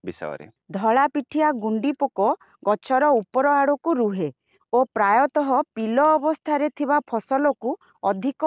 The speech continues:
Speaker 2: ଆକ୍ରମଣ କରେ। ହଳଦୀ ଗୁଣ୍ଡି ପୋକ ବା ଦିବାଲି ପୋକ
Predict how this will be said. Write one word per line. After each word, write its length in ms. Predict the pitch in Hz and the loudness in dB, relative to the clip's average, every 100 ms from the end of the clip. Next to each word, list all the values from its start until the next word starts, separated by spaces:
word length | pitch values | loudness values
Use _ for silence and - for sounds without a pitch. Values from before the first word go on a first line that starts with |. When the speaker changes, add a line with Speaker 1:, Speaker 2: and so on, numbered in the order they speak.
| 294 | 0
Speaker 2:
ଆକ୍ରମଣ 600 | 208 - 277 285 294 311 | 0 -2 -2 2 2 0
କରେ। 280 | 226 185 151 - - | 0 -2 -4 -8 -4
ହଳଦୀ 440 | 233 240 269 302 | 0 2 2 0
ଗୁଣ୍ଡି 340 | 262 277 269 | 0 2 2
ପୋକ 280 | 262 285 - 208 370 339 | 2 0 2 0 0 0
ବା 120 | 254 | 0
ଦିବାଲି 520 | 214 220 202 262 294 | 0 -2 0 2 2
ପୋକ 280 | 330 285 - | 2 0 0